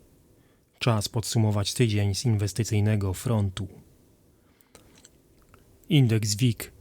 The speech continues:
na totalnym haju. No i mamy to. wig przebił magiczną granicę dziewięćdziesięciu tysięcy punktów. To jak wygranie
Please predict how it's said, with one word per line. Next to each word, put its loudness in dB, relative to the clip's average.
na 0
totalnym 2
haju. -2
No 4
i 4
mamy 4
to. -8
wig -2
przebił 0
magiczną 0
granicę 2
dziewięćdziesięciu 0
tysięcy 0
punktów. -2
To -4
jak 0
wygranie 2